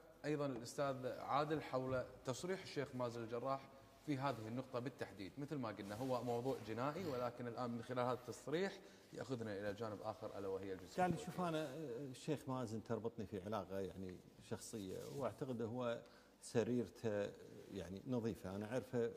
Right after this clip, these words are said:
Speaker 2: معرفة شخصية.
Speaker 1: أو نعم، في أبو حلا،
Speaker 2: إيه.
Speaker 1: لكن احنا نتكلم عن
Speaker 2: لكن
Speaker 1: تصريح.
Speaker 2: أنا أتكلم عن تصريح، أنا مختلف معه وهو يدري إني أنا مختلف، ويدري إني أنا مقدم هذا الطعن، وبالتالي يعلم تمامًا أن المسألة بالنسبة لي مسألة مبدأ.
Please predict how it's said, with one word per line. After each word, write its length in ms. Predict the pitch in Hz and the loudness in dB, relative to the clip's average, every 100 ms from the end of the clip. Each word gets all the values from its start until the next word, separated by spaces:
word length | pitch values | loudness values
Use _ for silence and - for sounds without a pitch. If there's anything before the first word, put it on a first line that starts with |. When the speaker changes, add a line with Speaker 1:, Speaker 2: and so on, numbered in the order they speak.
| 139 | -2
Speaker 2:
معرفة 320 | 113 110 101 | -2 0 -2
شخصية. 540 | 98 - - 92 90 92 | -6 -8 -8 -6 -6 -6
Speaker 1:
أو 100 | 135 | -4
نعم، 180 | 151 131 | -2 -2
في 120 | 123 | 0
أبو 140 | 127 123 | 0 2
حلا، 200 | 160 131 | 4 6
Speaker 2:
إيه. 60 | |
Speaker 1:
لكن 200 | 120 147 | 4 4
احنا 160 | 139 143 | 2 0
نتكلم 220 | - 156 | 0 2
عن 80 | 143 | 6
Speaker 2:
لكن 100 | 123 | 6
Speaker 1:
تصريح. 320 | 185 147 147 | 8 6 6
Speaker 2:
أنا 140 | 147 | 6
أتكلم 400 | 147 - 156 135 | 4 4 4 4
عن 120 | 123 117 | 2 0
تصريح، 560 | 117 - 139 170 - | -2 0 0 0 -2
أنا 100 | 165 | -2
مختلف 420 | 151 - 165 139 | -2 -2 -4 -2
معه 200 | 151 147 | 0 2
وهو 240 | 113 101 123 | 2 2 2
يدري 320 | 123 95 90 | 2 0 0
إني 220 | 98 92 | 0 0
أنا 100 | 101 | -2
مختلف، 380 | - - 117 - | -4 -4 -4 -2
ويدري 520 | 101 101 110 120 104 | -4 0 0 0 0
إني 220 | 95 90 | -2 -2
أنا 100 | 98 | -2
مقدم 360 | 92 90 92 92 | -2 -4 -6 -6
هذا 220 | 92 90 | -6 -6
الطعن، 440 | 85 - 110 113 107 - - - | -6 -6 -4 -4 -4 -8 -20 -2
وبالتالي 720 | 117 101 98 - 117 117 113 104 113 | 0 2 0 0 2 2 0 -2 2
يعلم 360 | 139 131 110 | 2 4 2
تمامًا 640 | 98 107 110 120 113 110 107 - - | 0 0 0 2 0 0 -2 -6 -2
أن 200 | 117 110 | 2 4
المسألة 920 | 107 107 - 101 98 - - 113 107 | 2 0 -2 0 0 -2 0 2 2
بالنسبة 480 | 104 101 104 - 107 | 2 2 0 0 0
لي 140 | 104 101 | 2 2
مسألة 360 | 92 - 92 - | 0 -4 -6 -4
مبدأ. 240 | 80 73 | -6 -6